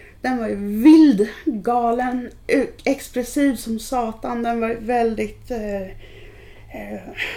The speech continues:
ja, eh, passionerad på olika sätt. Ett slags dubbelliv som skildrades där. Eh, och, eh, då kände jag med Akutviol att det skulle få finnas en vila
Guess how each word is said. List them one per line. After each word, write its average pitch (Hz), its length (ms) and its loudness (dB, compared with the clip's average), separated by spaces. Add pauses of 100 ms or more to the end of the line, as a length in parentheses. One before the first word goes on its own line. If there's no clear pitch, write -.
(960)
ja, 226 360 -6 (800)
eh, 220 260 -20 (600)
passionerad 240 680 -2
på 240 80 -2
olika 220 280 -6
sätt. 233 440 -6
Ett 214 140 -6
slags - 280 -10
dubbelliv 220 960 -2
som 214 280 -8
skildrades 208 640 -6
där. 202 280 -4 (500)
Eh, 202 400 -6 (300)
och, - 340 -10
eh, 220 360 -2 (880)
då 285 140 2
kände 277 320 -4
jag 226 100 -6
med 226 160 -4
Akutviol 240 760 -4
att 214 260 -10 (1500)
det 277 200 -14
skulle 247 280 -6
få 262 120 -4
finnas 254 420 -2
en 233 180 -4
vila 262 720 -2